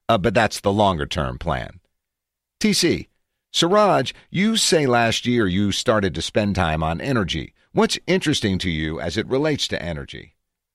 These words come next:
S K, there's been some improvement in how we capture emissions, but carbon emissions are still very deleterious to our health and the planet's health, and there are a few areas to think about to address the problem.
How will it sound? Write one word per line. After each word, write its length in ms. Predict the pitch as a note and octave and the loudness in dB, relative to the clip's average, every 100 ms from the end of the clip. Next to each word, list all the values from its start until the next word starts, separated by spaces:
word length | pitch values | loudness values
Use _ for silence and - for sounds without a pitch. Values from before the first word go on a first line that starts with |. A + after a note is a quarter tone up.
| _ - | _ 0
S 180 | D#3+ | 0
K, 400 | - C3+ F#2+ C#2+ - _ _ - | 2 2 2 -2 -10 _ _ -8
there's 320 | C3+ F3 D#3+ | 0 2 2
been 200 | C#3+ G#3 | 2 2
some 240 | F3+ F3+ C3+ | 4 4 2
improvement 800 | B2 - B3 A#3+ A2 F#2+ E2+ - | 2 0 2 2 0 0 0 0
in 220 | G#2 F#2+ | 0 2
how 200 | G#2+ A2+ | 2 4
we 140 | G2 | 2
capture 500 | F2 B2+ B2 - F#2 | 2 2 2 0 0
emissions, 640 | F#2 A#2+ B2 F#2 D2 D#2 | 2 2 2 -2 -4 -4
but 180 | - G2+ - - | -2 -2 -2 -4
carbon 360 | D#3 F3+ F3+ D3 | 2 4 4 4
emissions 420 | C3+ B2+ C3 A2+ | 2 2 2 2
are 120 | A#2 | 0
still 460 | - - F3 B2 E2+ | 0 0 2 2 0
very 360 | A2 A#2+ G2+ | 2 2 0
deleterious 800 | F2 F#2+ F2+ - C#3 G#2 D#2 D#2 | 0 0 -2 0 0 2 0 -4
to 160 | - F#2 | -2 0
our 240 | E2+ D#2 | 2 0
health 420 | D2 B2+ B2+ B2+ - | 0 0 0 -2 -4
and 200 | A2 F#2+ | -2 -2
the 60 | |
planet's 460 | E2+ F3+ F#3+ A2+ - | -2 -2 0 -2 -2
health, 260 | E2+ B1+ - - - | -2 -2 -6 -16 -10
and 280 | - A#2 G#2+ | 0 2 2
there 180 | A2 G2 | 2 2
are 240 | E2 F#2 | 2 2
a 60 | F2 | 2
few 240 | F3 D#3 | 2 2
areas 440 | G2+ D#2+ D#2+ E2+ - | 2 2 0 0 -2
to 100 | A2 | -2
think 220 | G3+ F#3 | -2 0
about 280 | E2+ D2+ D2 | 0 0 -2
to 140 | G2 | -4
address 320 | G#2 B2+ A#2 | -2 0 -2
the 100 | - | -4
problem. 480 | - F#2 C#2 G#1 G1+ | -2 -2 -2 -6 -16